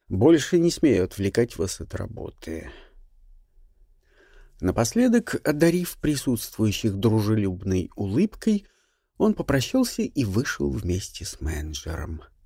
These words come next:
Как только они покинули Open Space, Карла молча удалилась в свой кабинет, а Николь рухнула в кресло. Сердце норовило выпрыгнуть из груди. Макс придвинул стул,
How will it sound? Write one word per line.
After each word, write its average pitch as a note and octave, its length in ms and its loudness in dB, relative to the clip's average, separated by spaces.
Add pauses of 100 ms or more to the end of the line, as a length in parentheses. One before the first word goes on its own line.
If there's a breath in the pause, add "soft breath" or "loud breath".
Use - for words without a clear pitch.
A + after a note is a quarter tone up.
(540)
Как G#2 160 0
только G#2 260 0
они G2+ 160 2
покинули G2 600 -2 (100)
Open F#2+ 320 -2
Space, - 440 -6 (500)
Карла D#3+ 400 2
молча C#3 540 2
удалилась B2 580 2
в - 140 -16
свой G2+ 280 -2
кабинет, G2+ 640 0 (440)
а A2 100 0
Николь F3 460 2 (480)
рухнула G2+ 680 -4
в - 220 -16
кресло. - 640 -8 (640)
Сердце G#2+ 440 0
норовило G#2 520 2
выпрыгнуть F#2+ 640 -2
из F2+ 140 -8
груди. F#2+ 500 -6 (680)
Макс G#2+ 340 0
придвинул G2 560 -2
стул, C3 400 -6